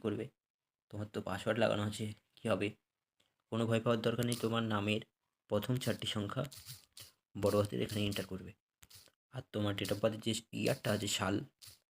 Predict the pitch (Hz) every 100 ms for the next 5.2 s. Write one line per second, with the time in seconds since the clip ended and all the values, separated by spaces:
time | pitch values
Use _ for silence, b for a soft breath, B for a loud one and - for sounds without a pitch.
0 | _ _ _ _ _ _ 110 - 101 101
1 | 123 127 147 185 _ b b - 110 95
2 | 107 95 107 _ _ _ _ _ _ _
3 | _ - - _ _ _ _ _ _ _
4 | _ _ _ _ _ _ _ _ - 156
5 | 151